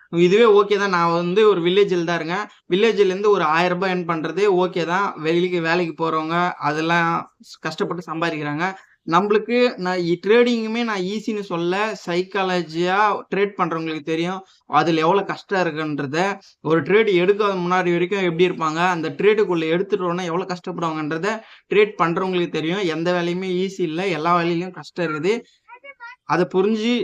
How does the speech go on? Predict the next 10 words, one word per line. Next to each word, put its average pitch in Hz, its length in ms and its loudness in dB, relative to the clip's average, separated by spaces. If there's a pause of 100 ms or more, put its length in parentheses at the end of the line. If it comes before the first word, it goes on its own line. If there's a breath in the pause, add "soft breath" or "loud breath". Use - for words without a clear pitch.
இது 175 160 2
பண்ணுங்க. 175 340 0 (220)
வெறும் 180 380 0
நீங்க 190 180 -2
பதினஞ்சாயிரம் 175 600 -2
ரூபாய் 202 160 -4
கேபிட்டல் 175 400 -2
வச்சு 151 200 -6
யூஸ் 170 220 -2
பண்றீங்கன்னா, 143 520 -2